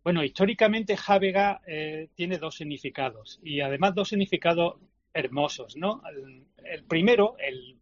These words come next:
primer significado atestiguado es el de red. Es un tipo de red, la jávega. Y luego después, como esa red se utilizaba en esa embarcación que ahora conocemos como jávega,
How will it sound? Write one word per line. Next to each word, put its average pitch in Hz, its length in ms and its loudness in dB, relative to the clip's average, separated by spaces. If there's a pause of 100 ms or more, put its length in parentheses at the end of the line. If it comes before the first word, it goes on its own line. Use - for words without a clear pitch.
(100)
primer 139 300 -6
significado 175 560 0
atestiguado 156 680 -2
es - 180 -8
el 160 140 0
de 127 120 -6
red. 131 260 0 (540)
Es 151 200 -6
un 185 100 0
tipo 165 280 -2
de 131 120 -4
red, 135 300 0
la 131 160 -10
jávega. 113 540 -8 (380)
Y 147 100 -4
luego 196 200 4
después, 208 380 0
como 151 240 -4
esa 185 340 0
red 185 320 0 (100)
se - 220 -10
utilizaba 143 640 -2
en 139 160 -10
esa 151 200 -6
embarcación 160 640 -2
que 127 140 -8
ahora 143 200 -2
conocemos 151 520 -8
como 165 220 -4
jávega, 156 500 0